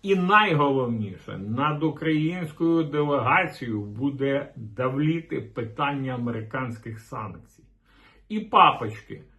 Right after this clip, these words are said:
які з собою привезуть американські переговорники. Тому питання, чи домовляться цього тижня про припинення вогню в Україні, надзвичайно актуальне.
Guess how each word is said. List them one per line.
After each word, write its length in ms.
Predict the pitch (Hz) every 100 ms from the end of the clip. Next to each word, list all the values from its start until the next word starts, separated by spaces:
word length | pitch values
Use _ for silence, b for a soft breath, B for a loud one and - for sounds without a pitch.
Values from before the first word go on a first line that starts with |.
| _ _
які 420 | 131 139 - 165
з 100 | -
собою 540 | 165 156 160 220 165 110
привезуть 680 | 139 139 143 123 165 185
американські 840 | 151 131 127 123 113 139 139 - 139
переговорники. 1120 | 117 147 147 135 147 139 117 - - - - 98
Тому 300 | 156 165 220
питання, 640 | 220 226 - 247 214 180 151
чи 160 | 190
домовляться 800 | 185 202 208 247 240 220 156 208
цього 280 | 165 214 208
тижня 480 | - 220 202 180 170
про 320 | - 175 156
припинення 840 | 180 180 156 - 208 190 185 175
вогню 680 | 160 160 143 143 165 175 165
в 160 | 131 139
Україні, 720 | 127 151 156 156 190 170 110 B B B -
надзвичайно 960 | 143 131 131 143 - 151 151 127 107 b b b
актуальне. 760 | - 123 113 139 127 120 107 -